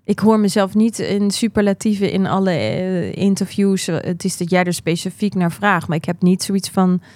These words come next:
eh, ik kom de voordeur uit en ik zeg: "Hallo mensen, nou, daar heb ik toch van, zo van genoten afgelopen weekend in de Ziggo Dome."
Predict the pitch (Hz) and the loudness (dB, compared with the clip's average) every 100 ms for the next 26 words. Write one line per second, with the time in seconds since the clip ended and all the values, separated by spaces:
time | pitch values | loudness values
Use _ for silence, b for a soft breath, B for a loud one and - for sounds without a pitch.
0 | b b b _ - 180 180 175 - - | b b b _ 0 2 2 0 -4 -4
1 | - 180 170 180 185 185 180 175 170 185 | 2 4 4 2 2 2 2 0 0 -2
2 | 170 175 202 247 247 196 160 165 - 202 | -2 -6 -6 -4 -2 0 0 -2 -2 0
3 | 156 160 175 214 202 220 - 226 233 226 | 0 -2 -4 -6 -8 -10 -4 -2 -2 -2
4 | 226 214 208 220 247 240 - - 220 202 | -4 0 2 2 0 -4 -6 -4 -4 -4
5 | 208 220 220 202 202 202 202 202 190 190 | -4 -2 -2 0 0 2 2 0 0 0
6 | 202 | 0